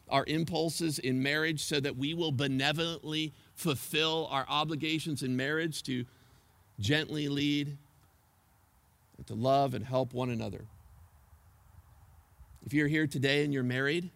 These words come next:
I hope that you will daily crucify these desires in your own life. Don't be thinking right now about your spouse's sin. <laughs> "Ah,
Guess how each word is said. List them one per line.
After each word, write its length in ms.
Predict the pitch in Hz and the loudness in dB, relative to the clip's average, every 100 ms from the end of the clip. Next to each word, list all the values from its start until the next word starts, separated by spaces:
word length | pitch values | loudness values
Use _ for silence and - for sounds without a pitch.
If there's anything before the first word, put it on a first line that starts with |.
| - _ _ _ _ _ _ _ _ _ _ - - | -20 _ _ _ _ _ _ _ _ _ _ -20 -6
I 120 | 113 | -4
hope 260 | 120 147 139 | 0 0 0
that 120 | 143 | -4
you 160 | 131 151 | -2 0
will 120 | 147 | 0
daily 420 | 104 127 160 165 | 2 2 4 2
crucify 760 | 147 - 156 160 165 165 160 165 | 0 0 0 2 -2 -2 0 0
these 300 | 117 143 151 | 0 -2 -2
desires 560 | 139 110 131 147 143 | -4 -2 0 0 -2
in 80 | 139 | -4
your 140 | 120 110 | -4 -6
own 200 | 127 135 | -6 -6
life. 400 | 120 104 - - - - - _ - - - - _ _ - - - - - - - - - - | -6 -8 -12 -18 -20 -20 -20 _ -20 -20 -20 -20 _ _ -20 -20 -20 -20 -20 -20 -20 -20 -18 0
Don't 320 | 113 165 185 | 4 6 4
be 100 | 185 | 2
thinking 520 | 175 175 175 160 143 135 | 0 2 2 2 0 2
right 280 | 139 156 | 2 0
now 300 | 156 151 143 - | -2 0 0 0
about 360 | 123 139 143 | 2 4 2
your 100 | 139 | 0
spouse's 580 | 127 - 143 139 - 139 | -6 -2 0 0 -2 -4
sin. 460 | - 143 127 98 104 - - _ _ _ _ _ | -4 -4 -4 -6 -12 -20 -20 _ _ _ _ _
<laughs> 640 | _ _ _ _ _ - | _ _ _ _ _ -10
"Ah, 880 | 113 123 117 123 143 123 147 131 110 | -4 -2 0 0 0 2 4 4 2